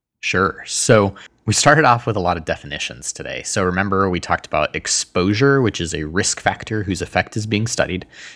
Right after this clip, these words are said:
and outcomes, or something that develops as a consequence of the exposure or intervention. Um, exposures are typically independent or predictor variables, and outcomes are predicted,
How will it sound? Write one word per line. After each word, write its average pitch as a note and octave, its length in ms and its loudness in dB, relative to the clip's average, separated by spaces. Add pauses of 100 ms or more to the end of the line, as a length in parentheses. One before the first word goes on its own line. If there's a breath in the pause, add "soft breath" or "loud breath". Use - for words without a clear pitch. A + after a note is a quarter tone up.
and F#2+ 240 0
outcomes, D2 580 0
or D#2+ 60 -4
something G#2+ 380 -2
that F2+ 160 -2
develops F2 420 0
as E2+ 80 -2
a F2 80 0
consequence D#2+ 880 -4
of D#2+ 160 -6
the D2 80 -4
exposure E2+ 800 0
or E2 180 2
intervention. C2+ 600 -4 (640 loud breath)
Um, F2+ 300 2
exposures B2 760 2
are F#2 200 -2
typically F2 640 -6
independent B2+ 640 0
or C#3+ 60 -2
predictor A2 480 0
variables, A#2 580 2
and E2 200 -6
outcomes G#2+ 480 -2
are G2 60 0
predicted, G2 580 -4